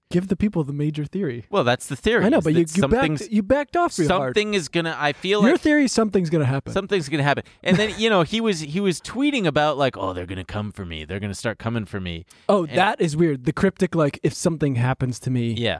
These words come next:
Speaker 1: like, you know who did it.
Speaker 2: Basically, he's
Speaker 1: Obama.
Speaker 2: preemptively, he's preemptively skirting any and all responsibility <clears throat> for anything, and it's all gonna be some conspiracy, and it's all just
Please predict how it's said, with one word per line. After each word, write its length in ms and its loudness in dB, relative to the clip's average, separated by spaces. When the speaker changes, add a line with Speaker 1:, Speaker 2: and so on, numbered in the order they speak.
Speaker 1:
like, 360 0
you 160 2
know 180 4
who 160 4
did 200 2
it. 180 -2
Speaker 2:
Basically, 520 2
he's 180 0
Speaker 1:
Obama. 480 4
Speaker 2:
preemptively, 400 2
he's 240 -4
preemptively 680 0
skirting 540 0
any 320 0
and 100 0
all 160 0
responsibility 1000 -4
<clears throat> 380 2
for 240 2
anything, 560 -2
and 140 -4
it's 120 -6
all 360 4
gonna 160 0
be 160 2
some 320 0
conspiracy, 800 -2
and 280 -8
it's 200 -8
all 280 4
just 440 -6